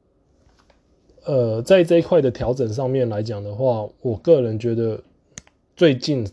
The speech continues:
个人觉得，慢慢的是有看到这样子的一个过程，就是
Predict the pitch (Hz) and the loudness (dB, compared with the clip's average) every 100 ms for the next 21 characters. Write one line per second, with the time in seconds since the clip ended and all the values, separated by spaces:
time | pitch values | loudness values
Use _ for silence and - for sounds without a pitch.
0 | - 156 117 98 101 104 104 98 _ _ | -4 0 0 -2 -6 -8 -8 -12 _ _
1 | _ _ _ _ _ _ _ _ _ _ | _ _ _ _ _ _ _ _ _ _
2 | _ _ _ _ _ _ - _ - _ | _ _ _ _ _ _ -20 _ -20 _
3 | _ _ - 135 135 123 98 - 117 104 | _ _ -2 2 4 2 0 -4 -2 -2
4 | 92 107 104 110 98 90 - 120 104 90 | -4 -10 -6 -6 -6 -8 -6 -4 -2 -6
5 | 92 95 95 98 92 - 117 92 - - | -8 -10 -8 -8 -10 -8 -8 -8 -12 -14
6 | 101 120 123 | -4 0 2